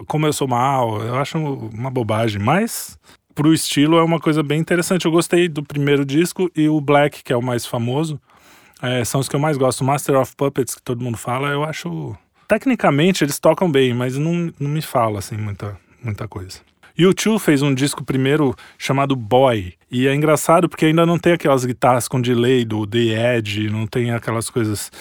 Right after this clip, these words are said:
Então eu acho que é um disco que o, o U two foi melhorando, se é que a gente pode chamar de melhorar, porque eu acho o U two meio chato. Mas enfim, pelo menos eles inventaram com essa coisa das guitarras e tal, cheio de delay, cheio de coisas assim. Então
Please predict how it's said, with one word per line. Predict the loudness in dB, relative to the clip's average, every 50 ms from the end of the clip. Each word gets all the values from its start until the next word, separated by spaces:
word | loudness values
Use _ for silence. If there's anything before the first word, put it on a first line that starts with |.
| -20 -20 -20 -20 -20 -18 -12 -10
Então | -6 0 2 4
eu | 4 6
acho | 4 2 2 2
que | 2
é | 2
um | 4 4
disco | 2 2 0 0 -2 -6
que | -2 -2 -2 -2 -2
o, | 0 0 0 0 0
o | 0 0 2 4 4
U | 2
two | 2 2 2 2 2
foi | 2 4 4 4
melhorando, | 6 6 6 6 6 6 6 6 4 2 0 -2 -2
se | -2 -2 -2
é | 0
que | 2 2
a | 0
gente | 0 0 -2 -2
pode | -2 -2 -2
chamar | 0 -2 0 -2 -2
de | -2 -2
melhorar, | 0 2 4 4 4 4 4 2 0
porque | -2 -4 -6 -4
eu | -4 -4
acho | -4 -4 -4 -2
o | -4
U | -4
two | -4 -6 -8 -6
meio | -6 -6 -6
chato. | -8 -6 -6 -6 -6 -8 -14 -20 -20 -20 -20 -8 0
Mas | 2 2 4 4
enfim, | 2 0 0 0 -2 -2 -2 -6 _ -2
pelo | 2 2 2
menos | 4 2 2 2
eles | 0 0 0 0 0
inventaram | 2 2 2 2 2 4 4 4 4 2
com | 0 -2
essa | -2 -2 -2
coisa | -2 -2 -2 0
das | -2 -4 -2 -2
guitarras | -4 -4 0 2 4 4 4 4 2 2 0 0 -2 -4 -6
e | -8
tal, | -4 -2 0 0 0 0 -2
cheio | 0 0 0 0
de | 0 -2 -4
delay, | -4 -2 -2 -2 0 0 2 2 2 2 2 0 0
cheio | -2 -4 -4 -4 -4 -4
de | -4 -6 -6
coisas | -4 -2 -2 -2 -2 -2 -2
assim. | -4 -4 -4 -4 -4
Então | -4 -2 0 2 2 2 2 0